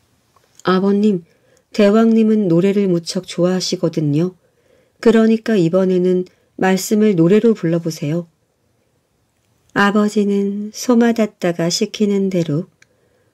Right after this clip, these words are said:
노래를 잘 부를 때까지 연습하고 또 연습을 했습니다. 며칠이 지나자 아버지가 자신 있게 말했어요. "얘야,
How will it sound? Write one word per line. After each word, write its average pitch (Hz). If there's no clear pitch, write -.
노래를 208
잘 196
부를 190
때까지 170
연습하고 185
또 226
연습을 185
했습니다. 170
며칠이 202
지나자 180
아버지가 202
자신 208
있게 214
말했어요. 170
"얘야, 156